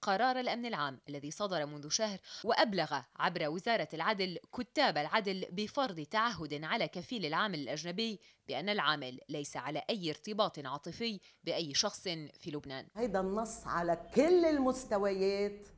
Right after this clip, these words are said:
Speaker 2: لا منطقي ولا قانوني ولا دستوري، وبيخالف شرعة حقوق الإنسان والمواثيق الدولية.
Speaker 1: عدد من كتاب العدل يلتزم بهذا القرار، فيما هناك عدد ومن بينهم السيدة صقر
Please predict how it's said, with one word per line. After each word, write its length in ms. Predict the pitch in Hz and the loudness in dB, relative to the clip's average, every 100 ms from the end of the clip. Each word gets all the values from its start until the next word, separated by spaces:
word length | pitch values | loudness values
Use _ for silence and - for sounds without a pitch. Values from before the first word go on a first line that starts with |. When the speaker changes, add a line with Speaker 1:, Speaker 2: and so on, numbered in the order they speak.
| - - - - - - | -20 -20 -20 -20 -20 -4
Speaker 2:
لا 220 | 185 226 | 4 6
منطقي 800 | 240 240 226 226 202 214 208 208 | 8 6 4 0 0 2 4 4
ولا 420 | 190 196 226 226 | 6 8 10 8
قانوني 720 | - 214 214 214 202 202 208 | 6 2 2 2 0 2 2
ولا 320 | 202 202 233 233 | 4 6 6 6
دستوري، 840 | 202 220 - 226 214 208 208 214 | 4 -4 -4 0 2 4 4 2
وبيخالف 580 | 208 196 - 247 233 - | 2 2 8 8 8 4
شرعة 360 | 247 220 220 | 0 2 0
حقوق 280 | 214 214 226 | 0 2 2
الإنسان 840 | 214 208 202 - 220 220 214 202 - - - - | 2 0 -2 0 0 0 -2 -4 -8 -16 -20 -8
والمواثيق 760 | - 277 269 254 247 247 254 - | 2 6 8 10 10 8 0 -2
الدولية. 880 | 190 226 220 220 233 202 220 214 208 - | 2 4 4 2 -2 0 2 0 -4 -2
Speaker 1:
عدد 300 | 220 294 370 | 4 4 4
من 260 | 311 262 254 | 2 0 -2
كتاب 440 | - 233 233 247 | -2 0 4 4
العدل 420 | 202 170 214 220 185 | 4 2 2 2 2
يلتزم 540 | 208 185 196 196 196 | 2 2 0 -2 -4
بهذا 260 | 180 180 175 | -4 -4 -4
القرار، 460 | 160 170 147 - - | -4 -2 -2 -4 -10
فيما 220 | - 151 | -8 -6
هناك 380 | 143 175 196 175 | -4 0 0 0
عدد 340 | 147 196 214 190 180 | 2 4 4 0 0
ومن 300 | 156 143 160 | -2 -4 0
بينهم 360 | 196 196 151 151 | 0 0 -4 -6
السيدة 420 | - 202 170 139 | -4 -2 -2 -4
صقر 380 | - - 240 | -2 -2 -2